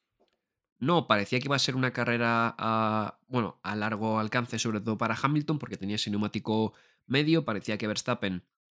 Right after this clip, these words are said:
eh, iba a quedarse ahí porque es la, una de las rectas más cortas de, una de las salidas más cortas del Mundial, creo que son doscientos cincuenta metros hasta la primera curva.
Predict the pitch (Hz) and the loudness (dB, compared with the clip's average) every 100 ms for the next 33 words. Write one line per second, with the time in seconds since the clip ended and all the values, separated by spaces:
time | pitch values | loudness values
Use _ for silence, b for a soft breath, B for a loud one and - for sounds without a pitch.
0 | _ _ _ _ - - 107 95 87 92 | _ _ _ _ -20 -10 -6 -4 -4 -4
1 | 98 95 92 - 90 71 110 113 - 76 | -4 -2 0 0 -2 -2 -4 -4 -6 -6
2 | 76 104 104 101 101 110 104 98 110 104 | -6 -2 0 0 2 0 0 0 -4 -4
3 | 107 98 - 110 - 95 95 92 92 90 | -6 -4 -4 -4 -2 -2 0 0 0 -2
4 | 87 98 95 101 101 101 101 101 - 98 | -2 -2 -2 -2 -2 -2 -2 -2 -4 -4
5 | 98 98 98 101 117 131 107 98 104 101 | -2 -2 0 2 0 0 -4 -2 -2 -2
6 | - 98 92 98 101 101 101 110 127 120 | -4 -4 -4 -4 -4 -2 -2 -2 -2 -2
7 | - 95 98 104 107 104 123 127 156 | -4 -6 -6 -2 -2 0 0 0 -2